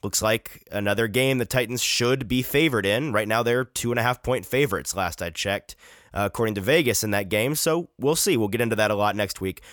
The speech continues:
Not to look ahead, though. This week, week fourteen, the team is back from their much-needed bye. We are going to talk a little bit about that game in the weekly preview for week fourteen. As always, that's our first segment today.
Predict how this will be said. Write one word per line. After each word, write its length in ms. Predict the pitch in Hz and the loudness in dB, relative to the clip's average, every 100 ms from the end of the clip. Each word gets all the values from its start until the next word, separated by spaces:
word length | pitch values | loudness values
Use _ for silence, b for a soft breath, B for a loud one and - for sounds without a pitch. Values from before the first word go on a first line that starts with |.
| B | B
Not 180 | 208 208 | 4 4
to 40 | 170 | 2
look 160 | 170 | 2
ahead, 260 | 135 131 110 | 2 0 2
though. 200 | 117 117 | 2 2
This 280 | 117 214 - | 2 2 2
week, 280 | 127 117 | 0 0
week 160 | 147 139 | -2 -2
fourteen, 560 | - - - 117 110 113 b b b | -4 -4 -4 -4 -4 -8 b b b
the 120 | 120 | -8
team 400 | 110 - 156 160 | -4 -2 0 0
is 240 | 147 107 90 | 0 -2 -4
back 580 | 85 123 139 185 - - | -4 2 2 2 -4 -14
from 380 | - 147 151 139 | -6 0 0 2
their 200 | 117 101 | 0 0
much-needed 840 | 85 101 143 - - 117 104 85 | -2 0 0 0 -2 -2 -4 -2
bye. 440 | 101 101 104 107 117 B B - | 0 2 2 0 -6 B B -4
We 120 | 143 | 0
are 60 | 139 | 0
going 360 | 123 127 123 | 0 0 -2
to 220 | - 120 | -4 -4
talk 460 | 104 - 143 151 - | -4 -2 0 0 -2
a 60 | 120 | -8
little 280 | 113 135 135 | -2 -2 0
bit 260 | 131 135 | 0 0
about 300 | 110 120 127 | 0 0 2
that 220 | 135 110 | 0 0
game 320 | 104 127 143 202 - | 0 0 0 -4 -2
in 260 | 147 160 | 0 2
the 80 | 120 | 2
weekly 400 | 117 139 - 104 | 2 0 -2 -4
preview 520 | - 135 135 143 196 | -4 -4 -2 -2 -6
for 220 | - 110 | -2 -2
week 180 | 104 110 | -2 -6
fourteen. 520 | - 104 - 120 123 | -6 -8 -6 -6 -6
As 200 | - 107 | -4 -4
always, 360 | 101 104 104 101 | -2 -2 -2 -2
that's 180 | 104 - | -4 -2
our 140 | 92 | -4
first 320 | - 190 170 | 0 0 2
segment 320 | - 131 127 101 | 0 0 -2 -2
today. 380 | 123 120 120 | 0 2 2